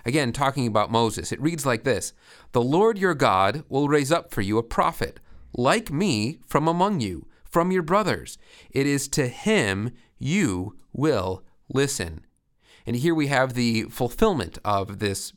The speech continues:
prophecy. Uh, Jesus is like Moses, but even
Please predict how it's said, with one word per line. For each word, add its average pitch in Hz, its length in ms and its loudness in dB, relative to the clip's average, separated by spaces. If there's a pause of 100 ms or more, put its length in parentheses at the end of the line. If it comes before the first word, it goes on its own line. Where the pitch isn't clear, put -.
(160)
prophecy. 117 580 -4 (280)
Uh, 117 40 -2
Jesus 165 500 -4
is 120 380 -2
like 117 360 0
Moses, 101 460 -2
but 127 180 -4
even 127 300 -2